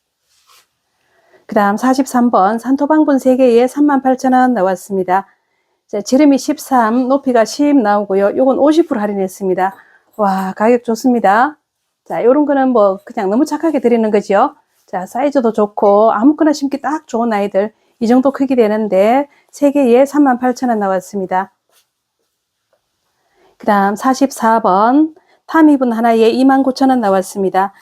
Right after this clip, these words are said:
지름이 구 점 오, 높이도 구 점 오 나오고 삼십 프로 할인했습니다. 자, 요 그림 보세요. 깜찍하니 예쁩니다. 하얀 바탕에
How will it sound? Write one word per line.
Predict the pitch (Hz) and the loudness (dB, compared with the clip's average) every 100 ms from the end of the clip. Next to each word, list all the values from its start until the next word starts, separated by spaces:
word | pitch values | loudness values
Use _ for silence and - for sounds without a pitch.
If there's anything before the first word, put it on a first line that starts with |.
| _ - | _ -8
지름이 | - 285 285 | 0 4 4
구 | 254 262 - | 2 -4 0
점 | 262 254 202 | 0 2 2
오, | 240 247 | 0 0
높이도 | 262 285 247 226 | 0 0 -2 -2
구 | 254 | -4
점 | - 240 | -4 -2
오 | 233 | -2
나오고 | 226 208 202 | -2 -2 -2
삼십 | 220 294 302 294 | -2 -2 -4 -6
프로 | 226 | -6
할인했습니다. | 196 196 185 - 185 175 185 190 _ _ - | -4 -2 -2 -2 -4 -2 -2 -4 _ _ -12
자, | - | -4
요 | 240 226 | -2 0
그림 | 269 302 | 2 2
보세요. | 247 233 233 240 - | 2 0 0 0 -6
깜찍하니 | 240 - 254 302 294 302 | -12 -12 -12 -10 -2 0
예쁩니다. | 208 208 262 233 208 247 294 _ _ _ | 0 -2 -4 -2 2 0 0 _ _ _
하얀 | - 277 277 269 | -2 2 2 2
바탕에 | 285 277 240 226 214 185 202 254 320 | 0 0 0 0 2 0 0 0 -2